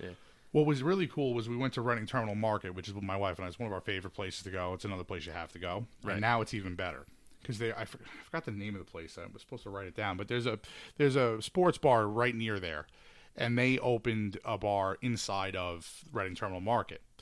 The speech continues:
Speaker 1: Oh, that sounds fun.
Speaker 2: And I, I wanted to sit down and try some of their beers 'cause they probably had about sixteen or so taps. And it was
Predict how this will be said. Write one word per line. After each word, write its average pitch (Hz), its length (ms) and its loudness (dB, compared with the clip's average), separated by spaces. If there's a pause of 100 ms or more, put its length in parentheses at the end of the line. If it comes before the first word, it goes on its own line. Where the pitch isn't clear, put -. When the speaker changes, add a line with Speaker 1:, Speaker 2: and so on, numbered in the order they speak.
Speaker 1:
Oh, 147 120 0
that 101 100 -4
sounds - 200 -14
fun. - 120 0
Speaker 2:
And 127 100 2
I, 120 160 0
I 131 60 2
wanted 165 220 4
to 151 80 0
sit 147 180 -4
down 151 200 6
and 110 80 -2
try 120 180 0
some 120 160 -6
of 113 40 -6
their 107 100 -4
beers 160 320 2
'cause 104 120 -6
they 110 100 0
probably 120 380 4
had 101 160 0
about 87 300 -2 (200)
sixteen - 400 -6
or 95 80 -4
so 92 160 -6
taps. 80 440 -6 (680)
And 120 400 0
it - 100 -10
was 139 320 0